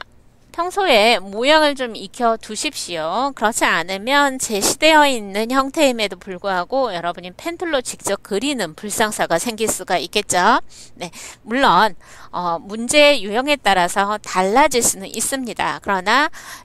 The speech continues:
이 문제에서는 제공되는 커스텀 쉐이프,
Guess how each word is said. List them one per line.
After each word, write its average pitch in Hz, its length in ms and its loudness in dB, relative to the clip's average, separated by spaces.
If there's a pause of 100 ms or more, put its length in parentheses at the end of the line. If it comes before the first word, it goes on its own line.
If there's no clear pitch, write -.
이 226 260 -8
문제에서는 185 1000 -2
제공되는 254 1200 -2
커스텀 254 480 -2
쉐이프, 202 400 -6